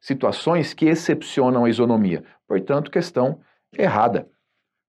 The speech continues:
Portanto, questão errada. Não é vedado, não. A própria lei contempla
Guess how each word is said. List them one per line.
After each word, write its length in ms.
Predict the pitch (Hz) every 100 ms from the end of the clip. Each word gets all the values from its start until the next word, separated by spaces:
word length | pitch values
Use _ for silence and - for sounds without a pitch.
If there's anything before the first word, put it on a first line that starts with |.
| _
Portanto, 400 | 151 143 123 120
questão 260 | 139 - 151
errada. 340 | 117 113 110
Não 120 | 113
é 60 | 131
vedado, 460 | 143 143 120 143
não. 300 | 113 117 107 - - -
A 120 | 110
própria 540 | - - 123 127 151 160
lei 480 | 104 123 156 101 - _ _
contempla 840 | 147 139 123 117 123 123 123 120